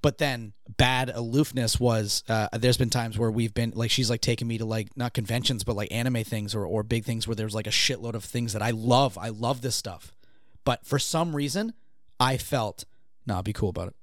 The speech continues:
And she was like, "Honey, you love this stuff. Why aren't you, like, why aren't you losing it more?" And I'm like, "Yeah, dude, no, I love it. It's cool."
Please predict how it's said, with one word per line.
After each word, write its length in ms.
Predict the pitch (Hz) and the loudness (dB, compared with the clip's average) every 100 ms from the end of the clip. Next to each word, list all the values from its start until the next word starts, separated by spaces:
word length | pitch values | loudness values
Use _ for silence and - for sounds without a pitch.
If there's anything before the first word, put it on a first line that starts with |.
| - - - - - | -20 -20 -20 -20 -2
And 200 | 127 240 | 2 4
she 120 | - | 2
was 160 | 147 131 | 0 -2
like, 140 | 123 | -4
"Honey, 240 | 117 196 156 | -2 0 0
you 180 | - 147 | 2 6
love 260 | 180 196 214 | 8 8 6
this 140 | 156 | 0
stuff. 260 | - 95 - | -2 -6 0
Why 160 | 131 | 2
aren't 140 | 196 185 | 2 2
you, 220 | 185 120 - - - - - - | 0 -2 -12 -20 -20 -20 -20 -2
like, 140 | 143 139 | 0 2
why 120 | 185 | 2
aren't 100 | 180 | 2
you 80 | 170 | 2
losing 280 | 185 226 | 2 2
it 80 | 180 | 0
more?" 260 | 120 98 104 - - | -2 -4 -6 -14 -2
And 60 | |
I'm 40 | 139 | 0
like, 160 | 127 | 4
"Yeah, 180 | 233 214 | 6 6
dude, 200 | 170 139 | 4 0
no, 120 | 156 | 0
I 60 | 127 | -2
love 180 | 139 123 | -2 -6
it. 100 | - - - - - - - - | -10 -8 -6 -6 -8 -18 -18 -12
It's 120 | 113 | -2
cool." 260 | - 143 | 4 2